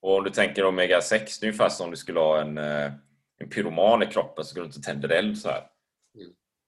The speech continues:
Speaker 1: Och, och, och, och omega tre är ju brandmannen då. Då har du ju femton pyromaner som tänder eld i kroppen.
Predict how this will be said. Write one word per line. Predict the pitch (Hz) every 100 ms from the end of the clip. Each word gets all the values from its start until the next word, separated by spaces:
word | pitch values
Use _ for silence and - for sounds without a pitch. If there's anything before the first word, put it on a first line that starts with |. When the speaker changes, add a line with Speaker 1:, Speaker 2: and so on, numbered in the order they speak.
| _ _ _ -
Speaker 1:
Och, | 95 87
och, | 92 76
och, | 92 78
och | 90
omega | 87 87 87
tre | 90 98
är |
ju | 98
brandmannen | 85 92 78 85 98
då. |
Då | 73
har | 107 101
du | 92
ju |
femton | - 110 73 85 82
pyromaner | 80 85 71 80
som | - 85
tänder | 92 82
eld | 78 69
i |
kroppen. | 71 78 - 87